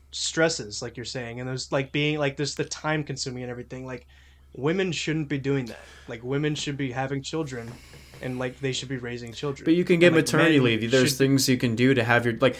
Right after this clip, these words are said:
Speaker 2: you know, people that
Speaker 1: Yeah,
Speaker 2: have
Speaker 1: but
Speaker 2: jobs
Speaker 1: not
Speaker 2: and
Speaker 1: if you're a
Speaker 2: kids.
Speaker 1: fucking, like, the, the reason those people don't have kids is because it's harder to take maternity leave if you're in a high demand job like that, like a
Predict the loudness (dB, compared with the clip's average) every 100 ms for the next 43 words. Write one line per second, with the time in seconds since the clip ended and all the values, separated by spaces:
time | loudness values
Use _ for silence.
0 | -12 -12 4 6 6 4 4 6 8 8
1 | 8 6 8 8 6 6 6 4 6 4
2 | 4 2 2 2 0 0 0 2 2 0
3 | 2 0 0 -4 0 -2 0 -2 -4 -4
4 | 0 0 0 -6 -16 -4 0 0 -2 -8
5 | -8 -6 -4 -4 -6 0 4 4 2 -2
6 | -8 -8 -4 -4 -2 -4 -2 -2 -4 -4
7 | -6 -4 -4 -2 -2 0 0 -2 -2 -6
8 | -8 -2 0 0 -6 -8 -8 -8 -8 -10